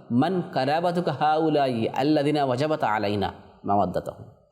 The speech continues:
যে, "ইয়া রাসূলুল্লাহ সাল্লাল্লাহু আলাইহি ওয়াসাল্লাম, আপনার আহলে বাইত কারা, যাদেরকে ভালোবাসা আমাদের জন্য আবশ্যক?" তখন প্রিয় নবী ইরশাদ করেছেন যে, "আলী, ফাতেমা এবং হাসনাইন করিমাইন রাদিয়াল্লাহু তাআলা আনহুম, এরাই হচ্ছে আমার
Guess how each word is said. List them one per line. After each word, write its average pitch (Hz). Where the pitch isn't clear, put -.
যে, 123
"ইয়া 127
রাসূলুল্লাহ 123
সাল্লাল্লাহু 98
আলাইহি 95
ওয়াসাল্লাম, 98
আপনার 143
আহলে 139
বাইত 147
কারা, 123
যাদেরকে 151
ভালোবাসা 131
আমাদের 143
জন্য 147
আবশ্যক?" 110
তখন 143
প্রিয় 131
নবী 127
ইরশাদ 123
করেছেন 127
যে, 123
"আলী, 117
ফাতেমা 113
এবং 147
হাসনাইন 156
করিমাইন 139
রাদিয়াল্লাহু 117
তাআলা 110
আনহুম, 104
এরাই 143
হচ্ছে 123
আমার 160